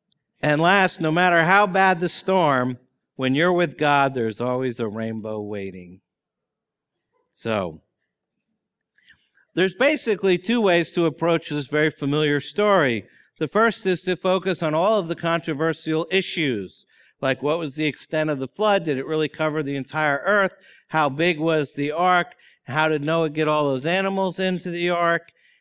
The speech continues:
And, uh, this very pressing question, how did Noah and Missus Noah keep the ark clean with all those animals inside?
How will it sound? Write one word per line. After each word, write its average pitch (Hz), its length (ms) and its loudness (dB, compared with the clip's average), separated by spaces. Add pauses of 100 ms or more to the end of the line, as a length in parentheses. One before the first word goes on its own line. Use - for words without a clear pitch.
(100)
And, 151 320 0
uh, 147 120 2
this 139 180 -2
very 147 220 2
pressing 196 500 0
question, 165 580 -4 (340)
how 165 260 2
did 160 200 0
Noah 151 340 0
and 139 200 -4
Missus 143 340 -6
Noah 131 280 -2
keep 131 300 -8
the 120 120 -4
ark 127 240 -4
clean 123 380 -8
with 107 120 -10
all 110 200 -6
those 107 260 -8
animals 113 560 -8
inside? 107 640 -4